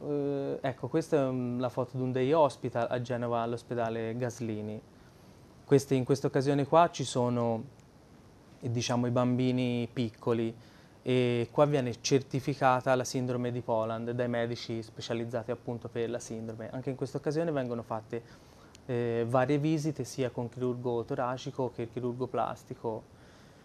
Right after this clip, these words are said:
Poi durante i convegni con le famiglie è proprio un clima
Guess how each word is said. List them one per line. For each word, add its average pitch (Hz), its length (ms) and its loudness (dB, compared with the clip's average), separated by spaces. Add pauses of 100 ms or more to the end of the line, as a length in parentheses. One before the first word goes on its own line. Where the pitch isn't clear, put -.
(340)
Poi 131 260 8
durante 139 460 4
i 147 340 8
convegni 147 560 4
con 147 160 2
le 147 80 4
famiglie 165 560 4
è 131 120 -2
proprio 127 340 0
un 123 80 -2
clima 123 520 0